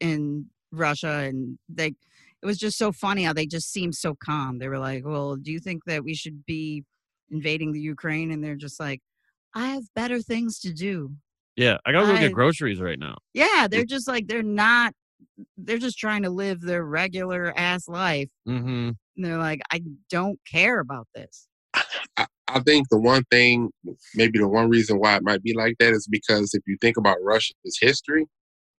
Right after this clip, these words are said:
Speaker 3: the wars never come there.
Speaker 2: Mm.
Speaker 3: You know what I'm saying? Like,
Speaker 1: Yeah.
Speaker 2: Yeah.
Speaker 3: Hitler fucked up because he couldn't wait to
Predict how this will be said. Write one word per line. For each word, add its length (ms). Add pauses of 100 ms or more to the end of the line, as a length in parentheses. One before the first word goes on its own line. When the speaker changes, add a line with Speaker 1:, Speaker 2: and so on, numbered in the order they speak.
(680)
Speaker 3:
the 100
wars 500
never 380
come 200
there. 140 (1300)
Speaker 2:
Mm. 400 (920)
Speaker 3:
You 100
know 60
what 100
I'm 100
saying? 320
Like, 300
Speaker 1:
Yeah. 100
Speaker 2:
Yeah. 280 (640)
Speaker 3:
Hitler 340
fucked 340
up 220
because 680 (280)
he 300
couldn't 320
wait 300 (380)
to 480